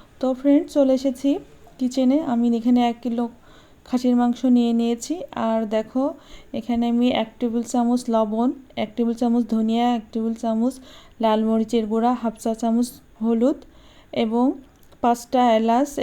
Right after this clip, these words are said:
এবং হচ্ছে হাফ চা চামচ জিরা, আর নিয়ে নিয়েছি তিনটা লবঙ্গ।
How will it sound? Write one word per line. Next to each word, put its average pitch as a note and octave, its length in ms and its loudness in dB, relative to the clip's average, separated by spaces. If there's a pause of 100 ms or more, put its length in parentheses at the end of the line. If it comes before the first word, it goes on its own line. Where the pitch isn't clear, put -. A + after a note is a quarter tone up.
এবং G#3+ 180 -4 (140)
হচ্ছে A3+ 220 -2 (100)
হাফ G#3+ 180 -2
চা A3+ 140 -2
চামচ A#3 340 2
জিরা, A3+ 280 2 (540)
আর A3 80 2 (100)
নিয়ে A3 240 0
নিয়েছি A3+ 440 -2 (300)
তিনটা A3+ 460 0 (520)
লবঙ্গ। G3+ 380 0